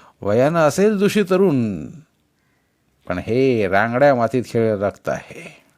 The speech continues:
अनुभवानं, सराईतपणानं तयार. शिवाय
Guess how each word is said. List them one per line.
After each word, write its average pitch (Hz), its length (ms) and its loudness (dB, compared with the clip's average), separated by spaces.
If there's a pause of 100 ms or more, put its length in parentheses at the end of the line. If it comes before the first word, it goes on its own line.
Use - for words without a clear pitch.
(1040)
अनुभवानं, 120 760 0
सराईतपणानं 135 880 2 (160)
तयार. 135 380 6 (1300)
शिवाय 190 560 4